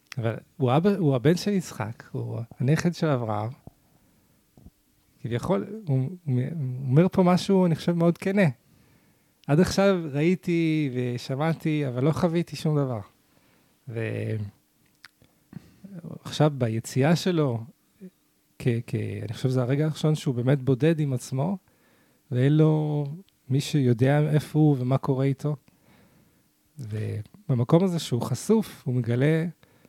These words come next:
אה, לפעמים, אתה יודע, לפעמים אנחנו חושבים שאנחנו יודעים משהו ובטוחים במשהו, אבל כשמשהו מטלטל קורה, שאנחנו פתאום יוצאים מהמקום שלנו,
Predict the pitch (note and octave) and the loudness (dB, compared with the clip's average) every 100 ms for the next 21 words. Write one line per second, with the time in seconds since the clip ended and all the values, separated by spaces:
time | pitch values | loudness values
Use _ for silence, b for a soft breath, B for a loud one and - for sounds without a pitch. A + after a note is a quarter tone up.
0 | b b b b b _ D#3 B2 A#2 A2+ | b b b b b _ -6 -4 -2 -2
1 | A2+ - E3 - F3+ F3+ F#3+ E3+ B2 C3 | -4 -8 -14 -12 -10 -10 -8 -8 4 6
2 | C#3+ D3 C#3+ B2+ - D3 D3 C3 B2+ C#3 | 8 8 6 2 0 0 2 0 2 2
3 | C#3 C#3 C3+ A#2 C3+ C#3+ C#3 B2+ - A#2+ | 0 0 2 4 2 2 2 0 -4 -4
4 | A2+ A2+ - - D3 C#3+ B2+ B2 - B2+ | -4 -6 -6 0 2 2 0 -2 -4 -6
5 | B2 - b b b b A#2+ - C3 C#3+ | -6 -8 b b b b -10 -8 0 2
6 | D3 F3 D3+ C3+ A#2+ F3 F#3+ F#3 C3 A#2 | 2 2 0 -2 -2 -2 0 0 -2 -4
7 | A#2+ - D3+ C3+ B2 - A3 A3+ F3 B2+ | -8 -4 -2 0 -2 -2 0 2 2 -2
8 | B2+ F3 F3+ - D#3 C#3+ E3+ | -4 -2 -2 -2 -4 -2 -4